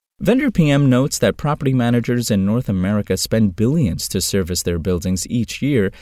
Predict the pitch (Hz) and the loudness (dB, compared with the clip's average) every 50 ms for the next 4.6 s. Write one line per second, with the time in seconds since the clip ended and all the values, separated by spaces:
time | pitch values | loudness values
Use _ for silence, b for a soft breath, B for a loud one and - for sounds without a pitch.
0 | B B B - 117 - - - 185 220 233 214 196 160 120 107 101 101 110 110 | B B B -2 -2 -2 0 2 2 4 4 4 2 2 2 2 2 2 2 2
1 | 104 101 98 95 - 131 123 123 - - 110 95 85 85 78 87 85 85 - 87 | 2 0 0 -2 -2 -2 -2 -2 0 2 0 2 0 -2 -2 -2 -4 -4 -2 -4
2 | 87 104 - - - 90 - - 87 82 - - - 120 123 123 120 117 110 107 | -4 -2 -2 -2 -2 -4 -4 -4 -6 -6 -6 -6 -2 2 2 4 4 4 2 2
3 | 113 113 - - 95 90 90 85 - 87 - - - - 151 131 113 - - - | 2 0 0 -2 -2 -2 -2 -4 -4 -6 -4 -4 -2 -2 0 0 -2 -4 -4 -4
4 | 156 151 143 - - 85 - - - - - | -4 -4 -4 -4 -6 -6 -6 -6 -8 -10 -12